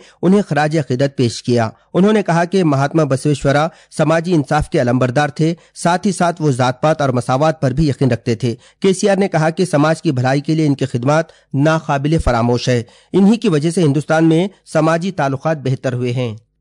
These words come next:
तेलंगाना बीजेपी के सदर रामचंद्र राव ने समाजी इनकलाब के अलंबरदार महात्मा बसवेश्वरा को खराज अकीदत पेश किया। इस दौरान एन रामचंद्र राव ने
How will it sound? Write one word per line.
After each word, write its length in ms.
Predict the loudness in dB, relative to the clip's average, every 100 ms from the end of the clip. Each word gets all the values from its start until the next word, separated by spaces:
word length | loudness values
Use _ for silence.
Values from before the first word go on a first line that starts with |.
| _
तेलंगाना 360 | 0 2 2 0
बीजेपी 380 | 0 0 -2 -2
के 120 | -2
सदर 260 | 0 -2
रामचंद्र 420 | 0 0 0 -2 0
राव 100 | 2
ने 120 | 0
समाजी 340 | 0 0 0
इनकलाब 360 | -2 -2 -2 -2
के 140 | -2
अलंबरदार 500 | 0 2 0 0 -2
महात्मा 360 | 0 -2 0 0
बसवेश्वरा 560 | 0 -2 -4 -2 -2
को 260 | 0 0 0
खराज 440 | -2 -2 -2 0
अकीदत 340 | -2 -2 -2 0
पेश 200 | -2 -2
किया। 340 | -2 0 0 -4 _ -2
इस 120 | 0
दौरान 420 | 0 0 0 0 -2
एन 160 | -2
रामचंद्र 420 | 0 0 -2 -2 0
राव 180 | 2
ने 260 | 2 2 0